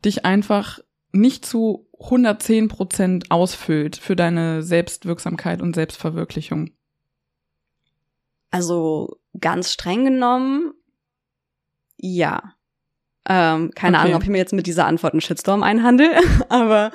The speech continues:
Speaker 1: Nein, auf keinen
Speaker 2: ähm,
Speaker 1: Fall.
Speaker 2: aber ich, also ich, ich liebe das Mama
Speaker 1: Höchstens von
Speaker 2: sein.
Speaker 1: der Podcast-Katze, weil die leidet, weil die hat zu wenig Aufmerksamkeit von dir.
Speaker 2: <laughs> Die, die Katze hat
Speaker 1: Arbeit und
Speaker 2: tatsächlich so
Speaker 1: Baby,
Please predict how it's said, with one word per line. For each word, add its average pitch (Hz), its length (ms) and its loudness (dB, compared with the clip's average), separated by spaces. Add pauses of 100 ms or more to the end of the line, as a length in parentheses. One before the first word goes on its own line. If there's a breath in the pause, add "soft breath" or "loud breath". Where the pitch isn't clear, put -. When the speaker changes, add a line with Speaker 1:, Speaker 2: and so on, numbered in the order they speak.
(120)
Speaker 1:
Nein, 180 400 4
auf - 100 0
keinen 370 280 6
Speaker 2:
ähm, 339 40 6
Speaker 1:
Fall. 190 280 2 (580 loud breath)
Speaker 2:
aber 208 320 0
ich, 196 160 -8 (140)
also 202 320 -2 (100)
ich, - 240 -8
ich 202 140 -2
liebe 262 260 0
das 226 160 -2
Mama 214 140 4
Speaker 1:
Höchstens 302 240 4
von 254 60 4
Speaker 2:
sein. 240 40 6
Speaker 1:
der 226 80 4
Podcast-Katze, 226 720 2
weil 208 140 4
die 214 100 6
leidet, 196 480 4
weil - 140 4
die 220 160 2
hat 247 160 0
zu 247 100 0
wenig 294 300 4
Aufmerksamkeit 214 680 2
von 196 240 0
dir. 190 180 0
Speaker 2:
<laughs> 185 60 -6
Die, 233 100 -2
die 196 80 -2
Katze 208 300 0
hat 214 80 6
Speaker 1:
Arbeit 254 260 2
und 285 140 4
Speaker 2:
tatsächlich 254 220 4
so 302 60 6
Speaker 1:
Baby, 262 220 2